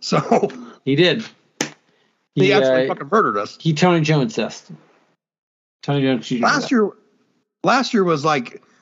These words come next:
Speaker 1: the complete opposite of what we thought.
Speaker 2: Yeah. Oh, yeah.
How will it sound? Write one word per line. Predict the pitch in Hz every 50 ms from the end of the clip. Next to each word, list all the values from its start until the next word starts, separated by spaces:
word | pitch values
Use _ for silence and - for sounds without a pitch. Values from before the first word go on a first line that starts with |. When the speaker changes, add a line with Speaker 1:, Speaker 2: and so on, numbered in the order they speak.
| _ _ _ _ _ _ _ _
Speaker 1:
the | - 156 165
complete | 151 170 143 127 160 202 202 170
opposite | 143 147 - - 135 - - 147 143
of | 139
what | 135 131 123
we | 127 120
thought. | 107 123 120 107 92 92 - _ _ _ _ - - _ _ _ _ _ _ _ -
Speaker 2:
Yeah. | 131 139 135 120 - - _ -
Oh, | - 139 156
yeah. | 196 202 175 151